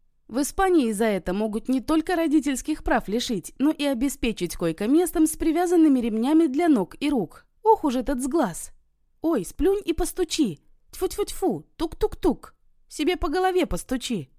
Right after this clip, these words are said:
Знакомо, да? А вот испанцы, сжимая все мышцы лица в куриную жопку, брезгливо скажут, что, заплёвывая всё вокруг, удачу не притянешь.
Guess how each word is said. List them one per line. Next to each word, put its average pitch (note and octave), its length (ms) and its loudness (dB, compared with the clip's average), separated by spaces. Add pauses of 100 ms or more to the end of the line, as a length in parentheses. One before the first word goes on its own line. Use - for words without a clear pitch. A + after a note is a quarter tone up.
(440)
Знакомо, G#3 480 2
да? A#3+ 220 2 (300)
А C#4 100 -2
вот D#4 160 -2
испанцы, C4+ 540 -2
сжимая G#3+ 480 0
все A#3+ 180 -2
мышцы G#3+ 380 -2
лица G#3 340 -2
в - 80 -10
куриную F#3 480 0
жопку, D#4 480 -2
брезгливо E4 560 2
скажут, D#4 460 0
что, C#4 160 -8
заплёвывая A3 680 -2
всё F#3 180 -4
вокруг, C#4+ 480 -2
удачу A3+ 420 -2
не G#3 140 -2
притянешь. G#3 760 -2